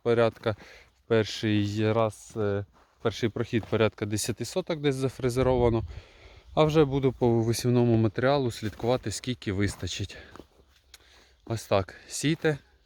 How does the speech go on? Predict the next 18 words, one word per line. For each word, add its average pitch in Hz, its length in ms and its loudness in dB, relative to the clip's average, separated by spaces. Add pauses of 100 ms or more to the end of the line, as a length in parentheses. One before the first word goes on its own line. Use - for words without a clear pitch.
(180)
давайте, 101 440 0
вже 95 200 -6
час - 300 -4
іде. 160 240 0 (600)
Е, 104 260 0 (420)
одну 117 320 0
зубочку 113 580 -2
треба 110 380 0
вже 101 380 0 (420)
також 101 500 -2
ділити, 131 580 0 (440)
травити, 117 540 0
садити, 151 640 -2 (380)
в - 40 -20
кого 110 260 0
які 107 440 0 (200)
температурні 107 760 0
режими. 147 420 -2